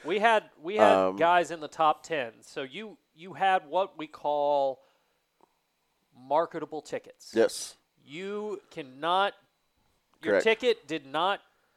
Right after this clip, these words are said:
Speaker 1: pan out until the very last
Speaker 2: Mm-hmm.
Speaker 1: holes,
Speaker 2: Mm-hmm.
Speaker 1: you know, John Rahm, uh, on that
Speaker 2: Yep.
Speaker 1: first day. But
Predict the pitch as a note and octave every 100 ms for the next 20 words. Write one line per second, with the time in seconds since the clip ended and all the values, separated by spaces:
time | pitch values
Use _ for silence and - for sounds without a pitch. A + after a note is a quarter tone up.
0 | _ _ _ - G3 F#3 F3 C#3 - E3
1 | C3+ A2+ C#3 E3+ E3+ D3+ D3+ D3 - F3
2 | C#3+ A#2 A#2 G#2+ F#2+ G#2+ B2 B2 C3 C3
3 | B2+ A#2+ A#2 A#2 _ _ _ - A#2+ A#2
4 | - B2 A2 G#2 B2+ - A#2+ A2 A#2+